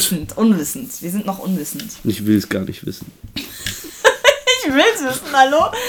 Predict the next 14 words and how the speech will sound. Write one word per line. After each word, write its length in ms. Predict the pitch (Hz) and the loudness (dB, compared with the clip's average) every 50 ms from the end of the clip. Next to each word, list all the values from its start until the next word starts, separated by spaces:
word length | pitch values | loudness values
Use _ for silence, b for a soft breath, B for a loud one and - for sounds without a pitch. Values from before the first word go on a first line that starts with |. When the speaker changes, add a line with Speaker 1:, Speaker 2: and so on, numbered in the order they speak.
| 480 480 B B 339 294 - | -4 -4 B B -4 0 4
Speaker 1:
Okay, 200 | 240 269 247 220 | 6 6 8 8
warte, 180 | 208 214 208 | 8 6 6
was, 220 | 202 208 269 262 - | 6 6 6 4 2
was 140 | 202 254 247 | 0 2 2
war 100 | 226 214 | 2 4
deine 220 | 202 190 185 190 | 4 4 4 2
Frage? 480 | - - 185 170 160 160 165 165 170 196 - - - | 0 -2 -2 -2 0 0 -2 -4 -6 -10 -12 -14 -14
Das 120 | 202 185 - | -10 -8 -8
mit 140 | 175 165 165 | -6 -4 -4
der 300 | 165 165 165 156 - - | -4 -4 -4 -4 -4 -4
Ausdehnung. 560 | 165 175 - - 156 151 151 151 147 160 - _ _ _ _ _ _ _ _ _ _ _ _ _ _ - | -6 -6 -6 -8 -10 -10 -10 -12 -14 -14 -18 _ _ _ _ _ _ _ _ _ _ _ _ _ _ -16
War 120 | - 190 | -12 -12
das 120 | 269 285 - | -10 -10 -8
das? 280 | - 453 - - - | -8 -10 -10 -10 -10